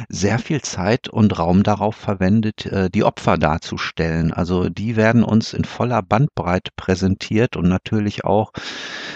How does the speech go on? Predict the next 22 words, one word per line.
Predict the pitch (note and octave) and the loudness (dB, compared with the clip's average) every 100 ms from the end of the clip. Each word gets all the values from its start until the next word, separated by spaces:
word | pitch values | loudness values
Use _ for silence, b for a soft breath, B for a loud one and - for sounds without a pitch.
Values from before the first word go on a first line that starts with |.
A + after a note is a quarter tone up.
| B | B
was | - G2+ - | -2 0 0
es | A#2 - | -2 0
da | G2+ | -2
für | G2 A2 | 0 0
historische | F#2+ - - A#2 G#2+ - F#2+ | 0 -4 -4 -2 0 0 2
Hintergründe | G#2 D#3 G2 - F2 F2 F2+ | 2 2 2 2 2 2 2
gibt. | G#2+ - - - | 0 0 -2 -4
Aber | F2+ F#2 F#2 | 0 2 4
das, | - C3 - F2+ | 4 2 0 -2
worauf | F2+ E2 A2 | 0 0 0
eigentlich | - F#2+ F#2+ - | 0 -2 -2 -6
viele | - - B2 G#2 F2 | -8 -6 0 0 0
Horrorfans | A2+ A#2 G#2 - - F#2+ F#2+ - | 0 2 0 0 -2 0 0 -2
hoffen, | - - - G2 A#2 | -2 0 4 4 6
nämlich | G2 F#2+ F#2+ F#2 G2+ | 4 6 4 2 -4
auf | F#2+ | -6
ein | - F#2 | 2 4
möglichst | F#2+ A2 - G#2 F2+ - - | 4 2 -2 -6 -6 -8 -6
abartiges | A#2 - F2 F2 - F#2 - | -6 -4 -2 -2 -2 -4 0
Monster, | F#2 G2+ C3+ - D#2+ G2 - | 4 4 2 -2 -2 -2 -2
das | E2 F#2 - | -4 -4 -4
ihnen | G2+ G2 | 0 0